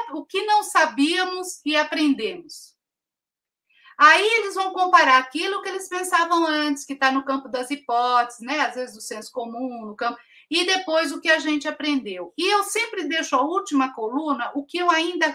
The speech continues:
quero aprender. Porque a gente nunca esgota assunto nenhum. E aí eles podem ficar mais curiosos, porque quanto mais a gente começa a aprender, mais dúvida a gente tem.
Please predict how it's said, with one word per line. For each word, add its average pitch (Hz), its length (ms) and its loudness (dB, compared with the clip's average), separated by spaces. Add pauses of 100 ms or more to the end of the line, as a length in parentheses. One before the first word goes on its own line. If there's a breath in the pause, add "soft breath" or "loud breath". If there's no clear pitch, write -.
quero 311 360 2
aprender. 185 540 -10 (880)
Porque 339 220 -4
a 381 60 2
gente 381 260 -4
nunca 381 240 -4
esgota 294 440 4
assunto 220 420 -8
nenhum. 165 340 -14 (840)
E 262 140 2
aí 254 240 4
eles 285 200 -4
podem 311 360 4
ficar 294 260 0
mais 330 220 2
curiosos, 285 520 0
porque - 180 -8
quanto 294 260 -4
mais 339 200 0
a 415 40 -10
gente 370 160 -12
começa 269 340 0
a 247 40 -12
aprender, 214 380 -4
mais 349 360 0
dúvida 359 400 -4
a 359 60 0
gente 381 320 -12
tem. 349 340 -4